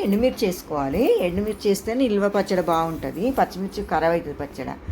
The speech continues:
ఎండుమిర్చి కొంచెం వేగిన తర్వాత ఒక ఐదారు రెక్కలంతా చింతపండు వేసుకోవాలి.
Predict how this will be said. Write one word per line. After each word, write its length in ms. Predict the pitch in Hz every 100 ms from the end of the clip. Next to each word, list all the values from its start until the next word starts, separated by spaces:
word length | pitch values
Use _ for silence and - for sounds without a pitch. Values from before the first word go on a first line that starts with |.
| - - - - - - 202
ఎండుమిర్చి 360 | 220 247 247
కొంచెం 360 | 226 202 202 220
వేగిన 200 | 196 202 208
తర్వాత 220 | 196 196
ఒక 180 | 277 285 208
ఐదారు 280 | 190 202 185 180
రెక్కలంతా 540 | 185 - 190 185 170 269 269
చింతపండు 440 | 196 208 208 175
వేసుకోవాలి. 580 | 156 - - 135 139